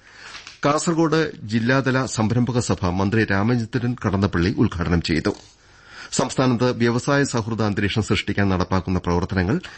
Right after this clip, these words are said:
ജനങ്ങളെ അറിയിക്കാനും പ്രശ്നങ്ങൾ പരിഹരിക്കാനും വേണ്ടിയാണ് സഭ ചേർന്നത്. കാസർഗോഡ് ജില്ലാതല കേരളോത്സവത്തിൽ കാഞ്ഞങ്ങാട് ബ്ലോക്ക് ജേതാക്കളായി.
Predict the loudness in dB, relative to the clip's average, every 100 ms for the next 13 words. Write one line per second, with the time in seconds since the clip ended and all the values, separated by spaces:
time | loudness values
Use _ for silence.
0 | -2 2 2 2 2 0 0 2 2 0
1 | -2 -2 -2 0 0 0 0 0 0 0
2 | 0 0 0 0 -2 -10 -8 -2 0 0
3 | 0 -2 0 -4 -6 -8 _ _ -20 -20
4 | -10 -2 0 0 0 0 2 0 0 0
5 | -2 -2 -2 0 0 0 -2 0 -2 0
6 | 0 0 -2 -2 0 0 0 0 2 2
7 | 2 0 -2 -2